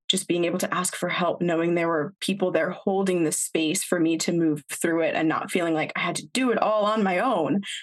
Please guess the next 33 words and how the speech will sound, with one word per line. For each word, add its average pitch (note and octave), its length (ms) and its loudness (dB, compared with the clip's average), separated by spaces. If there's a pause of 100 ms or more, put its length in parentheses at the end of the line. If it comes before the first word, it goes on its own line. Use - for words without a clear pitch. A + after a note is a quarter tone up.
(200)
which F3+ 180 0
is, F#3 100 0 (100)
like, F3 140 0
a - 60 4
hyper F#3 340 0
independence F#3 720 2
piece D3+ 240 0
that D#3+ 140 2
I C#3 80 0
got - 200 0
to F3 100 2
move D#3 200 2
through. - 160 -2
So - 140 -2
there's A3 200 0
so A3 300 0
many G3 220 2
little F3+ 220 2
nuances E3 680 2 (120)
to E3 260 2
all D#3 180 2
of F3 80 -2
the D#3 100 2
experiences - 920 0
that, D3 400 -4 (400)
uh, F3 160 -2
happened E3+ 340 -2
in D#3+ 80 0
that C#3+ 180 -4
first - 280 0
night - 260 -2
for - 80 0
me. G3+ 300 0